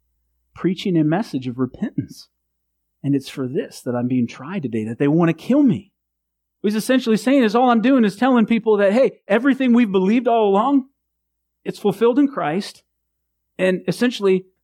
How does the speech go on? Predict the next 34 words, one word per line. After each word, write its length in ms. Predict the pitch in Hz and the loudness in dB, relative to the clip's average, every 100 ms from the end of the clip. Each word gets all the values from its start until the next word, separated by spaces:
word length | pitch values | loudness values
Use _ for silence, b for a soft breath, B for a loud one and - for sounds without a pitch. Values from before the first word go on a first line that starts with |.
| _ _ _ | _ _ _
repent, 500 | 156 156 202 285 - _ _ _ _ _ _ _ _ _ - | -2 0 -2 -2 -10 _ _ _ _ _ _ _ _ _ -4
live 180 | 240 | -2
a 40 | 269 | 0
good 180 | 214 196 | 0 0
life 300 | 190 240 - | -2 -4 -4
pleasing 320 | 208 226 220 | -2 2 0
to 80 | 180 | 0
God, 340 | 139 165 285 277 _ _ _ _ | -4 -4 -6 -8 _ _ _ _
and 280 | 220 214 208 | -4 -2 -2
look 260 | 208 233 233 _ | 0 -2 -2 _
to 100 | - | -10
the 80 | 214 | -8
kingdom 320 | 214 226 214 | -2 0 2
of 80 | 196 | 2
heaven 400 | 202 269 208 180 | 2 2 0 -2
rather 320 | 180 196 208 208 | 0 0 2 0
than 200 | 208 208 | 2 0
this 180 | 202 | 2
earth," 200 | 240 262 202 | 2 2 2
and 100 | 196 | 0
yet 120 | 202 | 2
they 100 | 214 | 2
want 160 | 214 226 | 2 0
to 100 | 247 | 0
kill 160 | 330 | 0
him. 240 | 233 117 - _ _ _ _ _ _ - | 0 -4 -10 _ _ _ _ _ _ -2
He's 220 | 208 240 | 0 0
confused. 580 | 277 254 269 339 339 190 | 0 0 2 2 2 2
He's 160 | 233 | -2
puzzled 540 | - 320 285 220 123 - _ _ _ _ _ _ _ | 0 -2 0 -2 -6 -12 _ _ _ _ _ _ _
here 180 | 208 196 | -2 0
before 340 | 170 - 170 | 0 -2 -2
King 220 | - 165 | 0 2
Agrippa. 480 | 151 131 123 - - | 2 0 -4 -6 -20